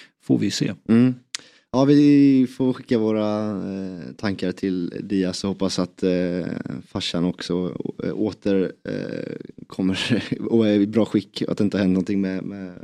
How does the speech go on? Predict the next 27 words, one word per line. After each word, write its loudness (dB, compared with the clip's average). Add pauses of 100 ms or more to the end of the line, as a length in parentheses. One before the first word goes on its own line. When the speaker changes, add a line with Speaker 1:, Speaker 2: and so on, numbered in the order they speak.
(120)
Speaker 2:
hans -12
pappa -4
där. -4 (800)
Så 6
tackar 2
vi, 8
eh, 4
för 2
idag. 2
Och -2
Speaker 1:
Det -2
blev 4
ett 2
deppigt 2
avslut, 2
eh, 2
Speaker 2:
Ja. 2
Speaker 1:
på 2
dagens 2
avsnitt. 0
Speaker 2:
<laughs> -8
Speaker 1:
Men, 4
eh, 2
jag 4
tyckte 0
den 2
var, 2